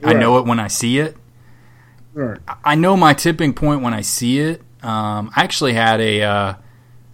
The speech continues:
Speaker 2: a pretty good back and forth, uh, yesterday with, uh, a, a tw-, a mutual Twitter follower of ours, and I, and I wholly disagree with him, but it was a respectful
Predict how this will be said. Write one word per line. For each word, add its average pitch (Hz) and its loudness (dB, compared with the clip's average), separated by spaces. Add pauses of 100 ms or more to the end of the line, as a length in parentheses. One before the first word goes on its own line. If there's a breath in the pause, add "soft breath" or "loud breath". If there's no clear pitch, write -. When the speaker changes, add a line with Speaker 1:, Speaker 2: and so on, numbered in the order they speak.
(260)
Speaker 2:
a - -12
pretty 135 2
good 120 -2
back 113 0
and 110 -2
forth, 117 -4 (140)
uh, 107 -2
yesterday 110 -2
with, 107 -4
uh, 104 -6 (100)
a, 104 -8
a 120 -8
tw-, 127 -10
a 120 -4
mutual 117 2
Twitter 113 -4
follower 113 -2
of 107 -6
ours, 113 0
and 127 -2
I, 120 0 (360 loud breath)
and 123 0
I 113 0
wholly 127 4
disagree 107 -4
with 156 -2
him, 196 2
but 143 4
it 120 0
was 117 -2
a 107 -8
respectful 151 -4